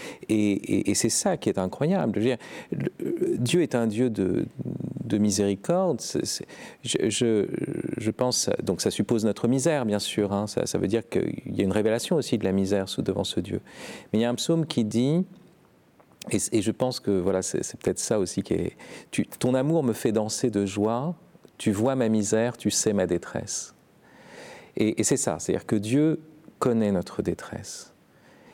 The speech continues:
Et, et on croit qu'il ne la connaît pas. Et on croit, non seulement il la connaît, je veux dire, pas comme, euh,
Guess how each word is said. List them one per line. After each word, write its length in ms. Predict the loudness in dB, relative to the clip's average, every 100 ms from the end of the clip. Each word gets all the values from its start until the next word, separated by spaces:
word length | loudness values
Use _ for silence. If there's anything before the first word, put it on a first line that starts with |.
| -2
Et, 200 | 0 2
et 40 |
on 100 | 2
croit 220 | 0 -2
qu'il 140 | 0 0
ne 40 |
la 60 | 0
connaît 240 | 0 -2
pas. 180 | -2 -6 -8 -20 _ _ -20 -12 -2
Et 140 | 0
on 80 | 2
croit, 160 | 2
non 140 | 2 2
seulement 240 | 2 2
il 100 | 2
la 100 | 2
connaît, 380 | 2 2 4 2
je 80 | 2
veux 60 |
dire, 280 | 2 2 0
pas 140 | 0 -2
comme, 300 | -2 -2 -2
euh, 200 | -2